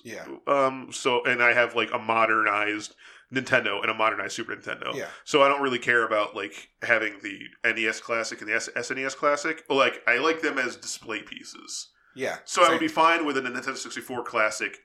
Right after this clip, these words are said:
Speaker 2: to go with that as a display piece. But you're right. Like, uh, I don't think there's gonna be any other way that I'm gonna be playing, like,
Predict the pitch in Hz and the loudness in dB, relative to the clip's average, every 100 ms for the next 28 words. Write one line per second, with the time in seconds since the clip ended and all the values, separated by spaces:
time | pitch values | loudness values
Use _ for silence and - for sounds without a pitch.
0 | _ - 123 131 123 110 120 104 110 101 | _ -12 -4 0 0 0 -2 0 0 0
1 | 101 - - 104 107 127 127 127 - - | -4 -10 -12 -8 -8 -6 -8 -10 -12 -18
2 | - - _ - 120 - - _ 127 117 | -20 -20 _ 0 0 0 -10 _ -6 -2
3 | 120 104 101 104 104 101 - _ _ - | 2 2 0 -2 -4 -4 -14 _ _ -16
4 | - _ - 113 113 117 120 110 - 113 | -18 _ -2 -2 -2 -4 -4 -6 -6 -4
5 | 110 107 110 107 101 101 104 107 101 107 | -2 -2 -2 -4 -4 -4 -2 0 -2 -4
6 | 107 104 - 107 101 101 107 107 110 | -6 -10 -10 -6 -6 -6 -12 -14 -14